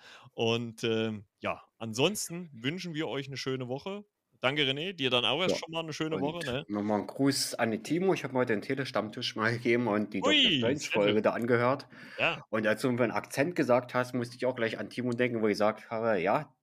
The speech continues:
Speaker 2: wir beherzigen hier mal Timos Tipp und gucken, äh, Filme und Serien auch mal in der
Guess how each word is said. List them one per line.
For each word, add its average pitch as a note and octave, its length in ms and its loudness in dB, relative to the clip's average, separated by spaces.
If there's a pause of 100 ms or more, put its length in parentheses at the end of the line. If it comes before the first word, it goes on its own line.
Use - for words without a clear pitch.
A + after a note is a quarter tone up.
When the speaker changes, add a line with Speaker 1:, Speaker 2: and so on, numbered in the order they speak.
(140)
Speaker 2:
wir G2 340 4
beherzigen G#2 580 -2
hier G#2+ 240 -2
mal G2+ 140 0
Timos G#2+ 380 -6
Tipp D#3 240 -6
und G#2 260 -6
gucken, D#3 500 -6
äh, D3 300 4
Filme C#3 260 2
und C#3+ 100 0
Serien C#3+ 360 -4
auch F#2 160 -2
mal G2 100 -2
in G#2+ 80 -4
der A2+ 140 -4